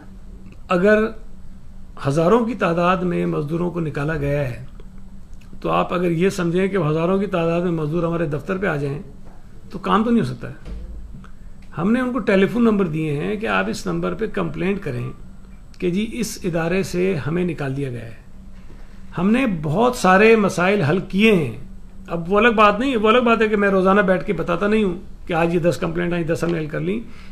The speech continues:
लेकिन बहुत सारे issues हमने resolve किए और सख्ती के साथ resolve किए।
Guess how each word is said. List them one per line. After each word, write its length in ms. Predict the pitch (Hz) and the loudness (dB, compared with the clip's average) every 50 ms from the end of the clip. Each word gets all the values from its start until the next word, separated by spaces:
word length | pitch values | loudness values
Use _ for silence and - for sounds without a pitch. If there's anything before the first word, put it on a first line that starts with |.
| - - | -8 -4
लेकिन 320 | 180 180 180 220 208 180 147 | -2 -2 0 0 0 0 2
बहुत 260 | 160 180 202 190 - | 4 4 4 4 2
सारे 220 | 214 202 202 214 | 2 2 2 2
issues 360 | 202 165 - 185 202 208 190 | 0 -2 -4 -4 -4 -2 0
हमने 180 | 196 202 208 196 | 0 0 0 0
resolve 380 | 160 147 143 156 156 165 175 - | -2 -2 -2 -2 0 -2 -2 -2
किए 160 | - 196 226 | -4 -4 -2
और 120 | 269 269 | -2 -4
सख्ती 360 | - - - 175 - - 320 | -4 -4 -4 -4 2 4 4
के 80 | 320 277 | 6 6
साथ 160 | 208 247 220 | 6 6 6
resolve 260 | 190 160 165 143 131 | 6 4 0 -2 -4
किए। 180 | - - - | -6 -8 -10